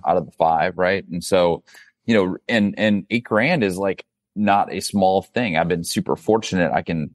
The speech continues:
I could, I, I did it, but, you know, ninety-five percent or more of Americans don't have eight grand sitting in their bank account to pay for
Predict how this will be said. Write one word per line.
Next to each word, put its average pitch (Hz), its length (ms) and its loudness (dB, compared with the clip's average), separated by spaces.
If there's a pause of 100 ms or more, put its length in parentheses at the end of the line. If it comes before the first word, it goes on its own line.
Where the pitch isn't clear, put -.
(100)
I 87 60 -2
could, - 220 -6
I, 90 140 2
I 82 140 0
did 95 260 2
it, 82 220 0
but, 85 260 -2 (640)
you 85 80 0
know, 76 100 2
ninety-five 82 720 0
percent 85 380 -2
or 85 80 -2
more 73 340 0
of 80 80 -4
Americans 85 500 -2
don't 104 200 0
have 107 160 0
eight 95 220 -2
grand 95 400 2
sitting 82 260 -4
in 85 140 0
their 78 420 0 (180)
bank 92 220 0
account 80 480 -2
to 87 80 -4
pay 87 320 0
for 78 680 0